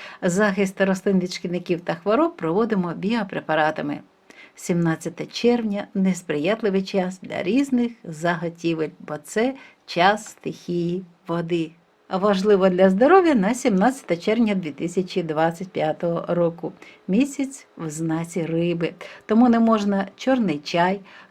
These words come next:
каву, консерви, гострі, м'ясні, борошняні, солодкі страви, алкоголь,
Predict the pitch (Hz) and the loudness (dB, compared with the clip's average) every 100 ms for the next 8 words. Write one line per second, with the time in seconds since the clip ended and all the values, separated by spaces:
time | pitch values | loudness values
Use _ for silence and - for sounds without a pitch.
0 | _ 196 196 196 214 202 - 262 320 311 | _ 4 6 6 2 -6 -4 2 4 2
1 | - 170 160 151 170 - - - 165 214 | -2 -2 -2 -4 -10 -14 -20 -8 2 2
2 | 208 190 - 180 185 175 208 233 - 175 | 2 -2 -4 -4 -4 -4 -2 -4 -4 -4
3 | 180 175 170 214 269 269 - 185 180 175 | -2 -4 -4 -2 -2 -4 -2 -2 -2 -6
4 | 185 - 254 185 175 - 185 - 175 156 | -8 -2 0 0 -2 -6 -10 -6 -4 -4
5 | 175 - - - - 196 240 262 262 220 | -6 -12 -20 -20 -4 2 2 2 0 -2
6 | 175 160 | 0 -2